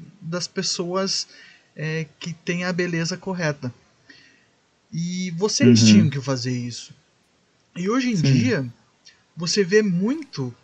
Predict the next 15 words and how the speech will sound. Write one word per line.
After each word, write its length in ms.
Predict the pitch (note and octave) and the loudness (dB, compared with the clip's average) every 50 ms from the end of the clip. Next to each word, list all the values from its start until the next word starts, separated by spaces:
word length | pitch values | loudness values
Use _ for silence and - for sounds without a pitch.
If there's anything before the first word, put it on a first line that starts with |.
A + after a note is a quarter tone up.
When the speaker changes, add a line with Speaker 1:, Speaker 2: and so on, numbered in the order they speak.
| _ - | _ -14
Speaker 1:
branco 920 | C#3 B2 A#2+ B2 C#3 C#3+ D#3 F3 G3+ A3 A#3+ A3 A3 - - A#2 - A#2 A#2+ C3+ - C#3+ | -12 -8 -2 2 4 4 6 6 4 2 0 -2 -6 -10 -16 -16 -16 -16 -18 -16 -10 -8
e 80 | C#3 | -6
muitos, 880 | D3 D3 C#3 C#3+ C3+ D#3 F#3+ G#3+ - - E3 C3+ B2+ A#2+ A2+ - B2 A#2+ A#2+ | -4 -4 -4 -4 -6 -6 -6 -6 -8 -8 -8 -8 -8 -8 -12 -14 -14 -10 -6
né, 360 | B2+ C3+ C#3 D3 C#3 B2+ B2 _ _ - _ _ _ _ _ - | -4 -4 -4 -4 -4 -6 -10 _ _ -20 _ _ _ _ _ -8
outras 340 | - D3+ D3 - D#3+ D3+ | -8 -8 -6 -6 -8 -8
pessoas 800 | - - D#3+ C#3 - - D3 D#3+ G3 A3 G3 D#3+ C#3 B2+ - - _ - | -8 -6 -6 -6 -6 -4 -6 -4 -4 -4 -4 -4 -4 -6 -8 -12 _ -12
usando 440 | F#3+ G3+ F#3+ E3 D#3 F#3+ G#3 G#3 F#3+ | -10 -8 -6 -4 -2 -2 -2 -2 -4
o 40 | F3 | -4
cabelo, 560 | E3 - D3 C#3+ C#3 C#3+ D3 D3+ C#3+ B2+ B2 A#2 A#2+ - _ _ _ _ _ _ _ _ _ _ _ _ _ _ _ - | -4 -4 -4 -2 0 0 0 0 -2 -4 -6 -8 -16 -20 _ _ _ _ _ _ _ _ _ _ _ _ _ _ _ -8
é, 420 | C3+ C3+ C3+ C3 C3 C3 C3 B2+ A#2+ | -6 -4 -2 -2 -2 -2 -2 -4 -6
frisado, 960 | - - - D3+ D3+ F3+ F#3 F3 E3+ D#3+ D#3 D3+ D3+ D#3 C#3+ C3 C#3+ D3 C#3+ - - - - - - _ _ _ | -10 -10 -6 -4 -2 -2 -2 -2 -2 -2 0 0 0 0 -2 -2 -4 -6 -6 -8 -12 -20 -20 -20 -20 _ _ _
rastafari, 960 | - C3+ C3+ A#2+ - D#3 D3 - - D3 C#3 C#3+ D3 D3 C#3+ C#3 C3+ C3 B2+ B2 - - - - _ _ _ - | -10 -8 -8 -4 -4 -6 -6 -4 -2 -2 0 0 2 0 0 0 0 -2 -4 -6 -10 -20 -20 -20 _ _ _ -14
é, 380 | B2+ B2+ B2+ B2+ B2+ B2 A#2+ A#2+ | -10 -8 -6 -6 -6 -6 -8 -8
fazendo 680 | A#2+ C3 B2+ - - - D3 C3+ B2+ C#3+ C#3 D3 E3 | -10 -12 -12 -8 -4 -2 -2 -2 -2 -2 -2 -2 -4
dread, 640 | D3 B2+ C#3 C#3 C#3+ C#3+ D3 C#3+ C#3 C#3 C3 C3+ C#3 | -4 0 0 2 2 2 2 2 0 -2 -2 -6 -10